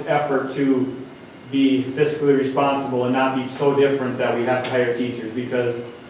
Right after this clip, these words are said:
as our classes are getting bigger, eventually we're gonna have to have some people that teach a little at the high school and a little at the middle school as our big classes in the elementary work their way up. So we need to stay close.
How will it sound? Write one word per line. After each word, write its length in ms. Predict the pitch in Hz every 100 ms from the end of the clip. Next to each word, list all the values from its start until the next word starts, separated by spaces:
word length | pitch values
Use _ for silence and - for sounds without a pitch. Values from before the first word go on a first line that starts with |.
| - - -
as 160 | -
our 160 | 135 131
classes 400 | 135 135 135 135
are 60 | 131
getting 280 | 131 131 135
bigger, 320 | 160 139 127
eventually 420 | 131 139 135 131
we're 80 | 123
gonna 160 | 127
have 260 | 123 131 127
to 60 | 123
have 260 | 131 135
some 240 | 139 139 131
people 260 | 123 123
that 140 | 123 117
teach 200 | 127 127
a 80 | 120
little 260 | 131 123
at 40 | 123
the 80 | 127
high 160 | 131
school 180 | 131 127
and 80 | 123
a 100 | 120
little 260 | 123 123 117
at 80 |
the 40 | 127
middle 240 | 147 135
school 480 | 135 131 127 120 120 - - - - -
as 180 | 127 131
our 280 | 131 123 120
big 260 | 143 139 135
classes 420 | 131 127 127 120
in 100 | 123
the 120 | 123
elementary 500 | 120 120 123 123 120
work 260 | 123 120 120
their 160 | 120
way 200 | 120 117
up. 100 | 117
So 100 | 127
we 60 | 127
need 160 | 131
to 120 | 127 123
stay 260 | 127 123
close. 420 | 127 123 120 -